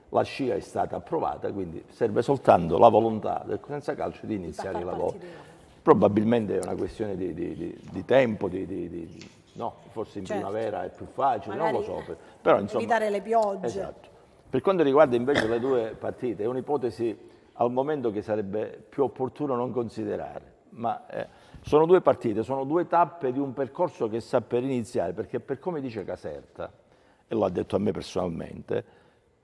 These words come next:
Speaker 1: inizia un altro campionato da gennaio,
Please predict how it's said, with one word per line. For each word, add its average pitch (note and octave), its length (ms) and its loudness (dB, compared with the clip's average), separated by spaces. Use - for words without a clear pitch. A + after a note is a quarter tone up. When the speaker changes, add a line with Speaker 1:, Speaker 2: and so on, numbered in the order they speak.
Speaker 1:
inizia C#3+ 380 -4
un B2+ 120 -4
altro C3 260 -6
campionato F2+ 600 -10
da A2 220 -6
gennaio, F#2 680 -10